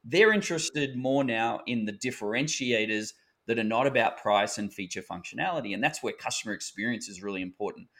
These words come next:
And that's where marketing, smart, savvy marketing organizations are working really closely with both the customer and the sales side of the,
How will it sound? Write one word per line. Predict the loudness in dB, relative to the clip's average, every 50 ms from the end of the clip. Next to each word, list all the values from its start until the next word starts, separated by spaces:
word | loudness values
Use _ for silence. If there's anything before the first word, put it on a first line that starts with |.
| -20 -20 _ -2
And | 2 4
that's | 4 4 4
where | 4 4 4
marketing, | 6 6 6 6 4 2 -2 -2 -2 -2 -4 -8 -10 -14 -10
smart, | -8 -4 0 2 4 4 4 4 2
savvy | 2 2 4 4 4 4 2 0
marketing | 2 2 2 2 2 0 0 -2 -2 0 -2 -2 -2
organizations | -2 -2 0 0 -2 -2 -2 0 2 2 2 2 0 -2 -4 -4 -4 -6 -8 -12 _ _ _ _ _ 4
are | 4
working | 6 6 4 4 4 2 0 -2 -2 -2
really | -2 0 0 2 2 0
closely | -2 -4 -2 -2 -2 0 -2 -2 -4 -4
with | -4 -6 -4 -2
both | -2 -2 -2 -2
the | -6 -12
customer | -8 -6 -4 -4 -4 -4 -4 -4 -4 -2 -2
and | -2 -4 -4
the | -4 -4
sales | -2 0 2 2 2 0 0 0
side | 0 2 2 2
of | 0 -2
the, | -4 -4 -4 -4